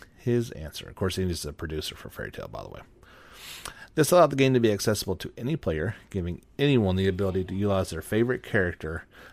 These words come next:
to unleash satisfying magic attacks, such as the magic chain abilities and legendary magic attacks.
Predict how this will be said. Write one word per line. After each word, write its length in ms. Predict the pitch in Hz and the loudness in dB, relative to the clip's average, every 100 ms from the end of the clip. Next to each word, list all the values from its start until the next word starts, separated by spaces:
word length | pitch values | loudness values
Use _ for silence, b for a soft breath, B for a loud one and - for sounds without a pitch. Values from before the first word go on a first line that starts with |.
| - | -10
to 120 | - | -4
unleash 280 | 101 92 - | -4 -4 -4
satisfying 600 | - 127 151 - 120 113 | 2 2 0 -2 -2 0
magic 320 | 98 85 - | 0 -2 -6
attacks, 480 | - - 64 - - - | -12 -10 -10 -12 -16 -18
such 300 | - 101 90 | -14 -10 -8
as 120 | 82 | -8
the 80 | 73 | -10
magic 360 | 78 76 - | -8 -10 -10
chain 220 | - 85 76 | -12 -12 -10
abilities 540 | 71 80 107 156 - - - - | -8 -6 -4 -4 -6 -14 -20 -6
and 200 | 113 110 | -2 2
legendary 480 | 110 98 92 90 82 | 2 2 -2 -2 -2
magic 400 | 80 78 - - | -4 -8 -10 -14
attacks. 540 | - - - - - | -12 -12 -12 -12 -14